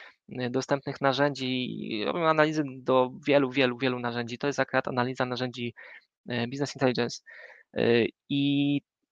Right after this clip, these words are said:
to jest jedna ze świeższych, jeśli nie najświeższa, z lutego tego roku. Y, no i tutaj już widać, jak bardzo Microsoft, y, odstawia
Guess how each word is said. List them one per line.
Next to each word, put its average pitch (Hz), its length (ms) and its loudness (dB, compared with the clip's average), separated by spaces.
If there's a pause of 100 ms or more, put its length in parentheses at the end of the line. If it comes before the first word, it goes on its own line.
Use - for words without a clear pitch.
(240)
to 151 100 4
jest - 400 0
jedna 147 320 4
ze 139 140 -2
świeższych, - 520 0
jeśli 135 220 -4
nie 131 80 -2
najświeższa, 127 760 2
z 127 400 -2
lutego 123 540 0 (280)
tego 123 200 -2
roku. 123 360 -4 (800)
Y, 123 220 4
no 151 140 2
i 165 400 -2
tutaj 156 360 4
już 147 220 -2
widać, 139 500 4
jak 135 320 2
bardzo 135 240 4
Microsoft, 135 640 -2
y, 127 200 -4
odstawia 127 840 2